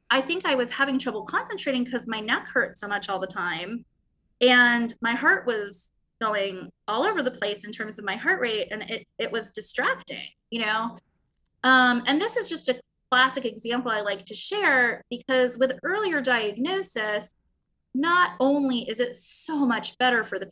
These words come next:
patient, which is the main point, but all this inappropriate care I received cost time, money, you know, it, it, there was just so much where I,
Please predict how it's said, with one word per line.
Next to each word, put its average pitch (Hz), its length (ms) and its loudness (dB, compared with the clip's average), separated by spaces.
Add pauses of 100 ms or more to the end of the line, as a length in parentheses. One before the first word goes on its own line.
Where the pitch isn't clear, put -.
(140)
patient, 359 440 -2 (100)
which 202 140 -10
is 208 140 -10
the 220 80 -8
main 247 580 2
point, 277 380 -4 (160)
but 240 320 4 (560)
all 370 260 4
this 330 300 -2 (100)
inappropriate 233 720 0
care 196 220 -2
I 196 60 0
received 185 880 -4 (600)
cost 247 580 4 (120)
time, 302 460 4
money, 240 680 -2 (140)
you 277 140 0
know, 277 140 4
it, 208 360 -6
it, - 260 -6
there 285 120 6
was 277 140 0
just - 240 -6
so 277 240 6
much 247 680 2
where 220 360 2
I, 226 260 0